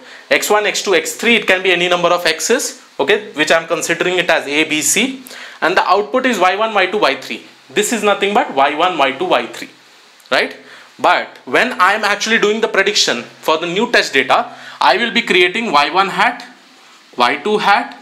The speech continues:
and Y three hat, right? And how I'll be creating? A simple probability. L S T M actually works on probability when you're actually finding out the output. How the probability is computed?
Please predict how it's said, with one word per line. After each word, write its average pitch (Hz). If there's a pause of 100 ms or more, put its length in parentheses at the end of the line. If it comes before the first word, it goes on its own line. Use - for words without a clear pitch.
(260)
and 147
Y -
three 214
hat, - (680)
right? 214 (240)
And 147
how 175
I'll 262
be 262
creating? 262
A 240
simple 294
probability. 208
L 143
S 233
T 262
M 262
actually 247
works 233
on 269
probability 196
when 160
you're 180
actually 160
finding 180
out 202
the 254
output. 170 (340)
How 170
the 233
probability 226
is 233
computed? 226